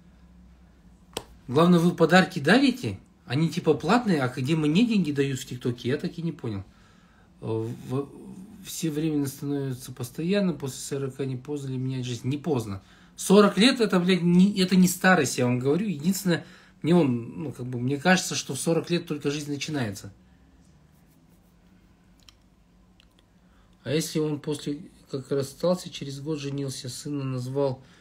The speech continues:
тем именем, которое нравилось его бывшей? Мне часто говорят, что я очень сильно высокомерно веду себя с мужчиной, вроде я проработала детские травмы.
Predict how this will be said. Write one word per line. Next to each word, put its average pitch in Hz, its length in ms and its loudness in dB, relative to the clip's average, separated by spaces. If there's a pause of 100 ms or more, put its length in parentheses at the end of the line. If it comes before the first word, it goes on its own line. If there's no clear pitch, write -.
(240)
тем 139 180 -2
именем, 156 280 2
которое 139 300 -4
нравилось 135 500 -2
его 131 200 -4
бывшей? 123 500 -6 (2500)
Мне 131 200 -6
часто 139 360 -8
говорят, 135 260 -6
что - 160 -12
я 127 140 -4
очень 131 180 -12
сильно 131 280 -12
высокомерно 127 580 -10
веду 127 160 -8
себя 127 240 -12
с - 80 -16
мужчиной, 135 400 -12
вроде 135 340 -8
я 123 60 -10
проработала 131 560 -14
детские 127 340 -16
травмы. 117 380 -16